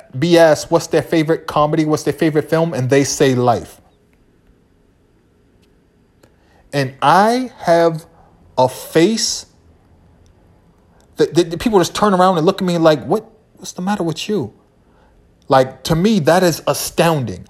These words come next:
I fucking hated Life. I hated the film Life. I hated it. And the weird thing was that when I watched Life, I watched it with three other people,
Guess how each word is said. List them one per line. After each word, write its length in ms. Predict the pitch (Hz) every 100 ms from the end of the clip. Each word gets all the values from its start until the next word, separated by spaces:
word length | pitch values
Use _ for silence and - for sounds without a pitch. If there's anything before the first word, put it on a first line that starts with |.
| _
I 140 | - 151
fucking 600 | - - - - 151 135
hated 540 | - 120 147 139 101
Life. 440 | - 87 - - _ _ _ _ _ _ _ _ _ _ _ _ _ - - - 131
I 160 | 135
hated 420 | 127 147 156 185
the 60 | 170
film 420 | - 165 160 156
Life. 400 | 139 110 - - _ _ _ _ _ _ _ _ -
I 260 | 135 135
hated 840 | 131 113 - - 107 170 170 135 101
it. 180 | 80 - _ _ _ _ - - - _ -
And 200 | 143 131
the 80 | 120
weird 360 | 131 240 214
thing 220 | 208 190 180
was 260 | 170 156
that 180 | 160 156
when 120 | 117
I 140 | 139 185
watched 440 | 196 185 180 -
Life, 380 | 160 143 123 - 139
I 100 | 160
watched 380 | 165 151 -
it 80 | 160
with 220 | 131 127
three 280 | - 120 135
other 200 | 135 147
people, 460 | 147 147 165 175